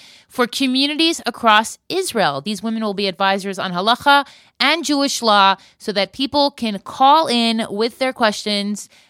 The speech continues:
and get the answers that they need on the spot. Now, this is the beautiful thing, and I'm just gonna share a personal story that took place when I went to a family bar mitzvah at the Kaisel last week. Now, as some of you know, my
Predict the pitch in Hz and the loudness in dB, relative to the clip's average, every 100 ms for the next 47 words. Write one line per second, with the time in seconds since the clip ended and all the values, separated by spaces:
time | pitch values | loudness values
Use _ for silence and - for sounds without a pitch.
0 | _ 180 175 214 214 180 208 202 196 190 | _ -14 -4 -2 -2 -6 -6 -4 -4 -6
1 | 196 185 175 - 165 196 196 202 196 175 | -6 -6 -8 -14 -4 -2 -2 -4 -6 -6
2 | 170 165 160 _ _ _ _ - 202 196 | -6 -8 -10 _ _ _ _ -2 0 0
3 | 185 - 139 127 - _ _ 214 226 196 | -4 -4 -4 -4 -8 _ _ -2 0 0
4 | 302 339 233 202 185 180 156 170 156 160 | -4 -6 -4 -4 -4 -8 -10 -8 -8 -10
5 | - 170 185 185 196 190 170 147 - 175 | -10 -8 -8 -8 -10 -10 -8 -10 -8 -6
6 | 160 - 214 - 170 156 170 170 156 - | -6 -4 -4 -4 -10 -12 -10 -10 -10 -12
7 | 170 - 156 156 - 156 165 160 170 - | -14 -12 -12 -14 -14 -14 -12 -12 -10 -10
8 | 165 - 233 294 277 165 165 160 - 151 | -10 -2 -2 -2 -4 -6 -8 -10 -10 -8
9 | - - 180 175 _ _ 175 - 160 151 | -6 -4 -4 -6 _ _ -16 -12 -10 -10
10 | - 135 147 147 _ _ 151 139 - - | -10 -12 -12 -18 _ _ -8 -8 -10 -18
11 | _ _ _ _ - 190 180 - 208 196 | _ _ _ _ -6 -2 -2 -2 -6 -6
12 | 208 190 190 180 175 170 160 | -6 -6 -6 -6 -6 -6 -6